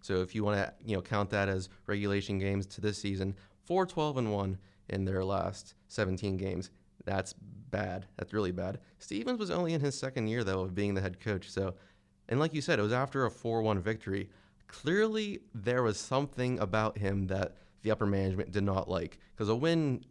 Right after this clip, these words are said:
be like, "Okay, he's good for now. You know, next loss, he's getting the axe." If you're gonna get fired after a four one victory, there's been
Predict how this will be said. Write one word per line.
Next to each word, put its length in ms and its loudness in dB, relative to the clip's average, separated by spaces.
be 100 0
like, 160 0
"Okay, 340 0
he's 180 -4
good 180 4
for 120 0
now. 160 2
You 80 0
know, 80 0
next 280 0
loss, 220 2
he's 100 -6
getting 200 0
the 100 -2
axe." 340 -2
If 60 -18
you're 80 -12
gonna 240 -2
get 320 -2
fired 240 2
after 180 0
a 40 -8
four 160 -2
one 140 2
victory, 420 -2
there's 220 2
been 420 0